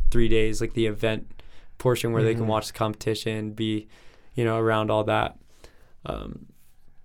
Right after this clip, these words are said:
Speaker 1: but yeah, so, I mean, it's, it's tough trying to organize something that you want to grow, but you don't want to grow out of control.
Speaker 2: Yeah, just grow at a s-, a sustainable pace.
Speaker 1: Yeah.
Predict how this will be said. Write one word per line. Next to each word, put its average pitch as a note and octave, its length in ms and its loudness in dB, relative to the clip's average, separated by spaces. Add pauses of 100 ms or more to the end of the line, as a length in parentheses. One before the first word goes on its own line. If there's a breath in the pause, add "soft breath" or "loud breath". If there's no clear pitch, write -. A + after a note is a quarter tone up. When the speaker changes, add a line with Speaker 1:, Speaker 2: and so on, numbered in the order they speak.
(460)
Speaker 1:
but C3 240 0
yeah, B2+ 240 0
so, B2+ 240 2
I B2+ 80 4
mean, A#2+ 320 -2 (360 soft breath)
it's, C#3 300 2 (120)
it's - 240 -2
tough D3+ 480 2 (520)
trying C3+ 240 2
to B2+ 60 4
organize C3 420 2
something C3+ 400 0
that A#2+ 120 -2
you A2+ 120 0
want A#2 200 0
to A#2 60 0
grow, A2+ 360 2
but A2+ 160 0
you A2+ 100 0
don't A2+ 200 0
want A2+ 200 -4
to A2+ 80 -6
grow A2 300 -4
out - 160 -4
of G#2+ 120 -8
control. A2 560 -4 (680 loud breath)
Speaker 2:
Yeah, D#3 180 6
just B2 200 0
grow D3+ 160 8
at C3+ 60 8
a B2+ 40 4
s-, - 280 0
a B2+ 120 0
sustainable A#2 680 -2
pace. G#2 460 -8
Speaker 1:
Yeah. A#2+ 320 8